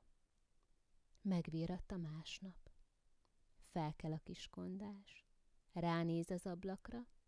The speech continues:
A sánta róka már ott ágaskodott, most az várta. Felkészült hirtelen, kinyitotta az ablakot,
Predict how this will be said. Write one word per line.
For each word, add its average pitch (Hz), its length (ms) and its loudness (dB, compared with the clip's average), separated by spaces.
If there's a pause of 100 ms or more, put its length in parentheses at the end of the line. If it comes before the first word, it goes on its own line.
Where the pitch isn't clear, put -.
(760)
A 294 100 -8
sánta 160 560 2
róka 190 360 0
már 151 300 -2 (140)
ott 302 320 4
ágaskodott, 170 960 -2 (480)
most 320 260 4
az 160 240 0
várta. 170 540 -4 (1400)
Felkészült 180 640 0
hirtelen, 180 680 -2 (380)
kinyitotta 185 600 8
az 160 140 -2
ablakot, 185 640 0